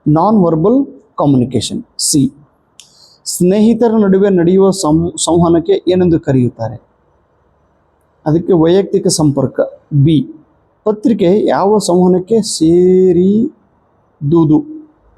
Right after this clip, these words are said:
ಪತ್ರಿಕೆ ಅಂದ್ರೆ ನ್ಯೂಸ್ ಪೇಪರ್. ಇದು ಮಾಸ್ ಕಮ್ಯುನಿಕೇಷನ್, ಬಹುಜನ ಸಂಪರ್ಕ, ಸಿ ಆಪ್ಷನ್. ಆಂತರಿಕ ಸಂವಹನದ ಉದ್ದೇಶ ಯಾವುದು?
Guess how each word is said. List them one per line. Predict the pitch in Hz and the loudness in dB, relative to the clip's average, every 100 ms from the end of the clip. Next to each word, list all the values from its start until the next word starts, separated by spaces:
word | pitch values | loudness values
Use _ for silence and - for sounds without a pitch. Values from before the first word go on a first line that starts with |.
| _ _ | _ _
ಪತ್ರಿಕೆ | 180 160 151 147 - | -6 -2 -2 0 0
ಅಂದ್ರೆ | 208 220 170 | 2 2 2
ನ್ಯೂಸ್ | 208 262 233 - | 2 2 0 -4
ಪೇಪರ್. | - 127 - _ _ _ _ _ _ _ _ _ _ _ _ _ _ _ | -6 -8 -12 _ _ _ _ _ _ _ _ _ _ _ _ _ _ _
ಇದು | - 233 262 | 0 2 0
ಮಾಸ್ | 180 160 220 - | 0 0 0 -2
ಕಮ್ಯುನಿಕೇಷನ್, | 175 165 151 143 127 135 120 | 0 2 2 0 -2 0 0
ಬಹುಜನ | 156 190 185 196 | 2 2 2 0
ಸಂಪರ್ಕ, | 190 143 143 127 127 | 0 -2 0 -4 -4
ಸಿ | - 185 | -4 -2
ಆಪ್ಷನ್. | 160 - - 123 - _ _ _ _ _ _ _ _ 151 | -2 -4 -12 -12 -14 _ _ _ _ _ _ _ _ -2
ಆಂತರಿಕ | 175 196 233 226 247 | -2 0 0 0 0
ಸಂವಹನದ | 226 - 190 196 190 | 0 0 0 2 0
ಉದ್ದೇಶ | 208 160 151 185 175 | 2 2 2 0 0
ಯಾವುದು? | - 135 131 143 | 0 0 -2 -4